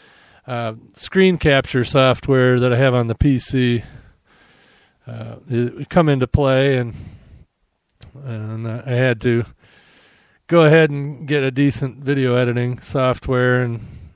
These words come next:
and, you know, and I got Windows Movie Maker, and that's reasonably okay too.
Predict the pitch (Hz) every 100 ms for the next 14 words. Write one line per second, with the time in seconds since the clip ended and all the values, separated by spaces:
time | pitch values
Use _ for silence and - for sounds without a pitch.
0 | - 117 113 113 - 156 165 190 202 233
1 | 214 160 160 160 139 131 143 127 113 113
2 | 110 - 190 175 143 - _ _ 180 202
3 | - - - - 139 123 117 113 110 113
4 | 110 - 120 110 - 131 113